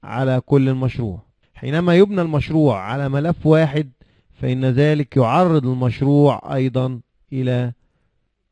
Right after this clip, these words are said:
بطء شديد في التصميم بسبب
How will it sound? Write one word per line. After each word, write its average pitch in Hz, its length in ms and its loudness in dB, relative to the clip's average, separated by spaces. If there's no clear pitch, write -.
بطء 170 320 4
شديد 131 480 -2
في 147 300 -4
التصميم 156 680 -6
بسبب 143 540 0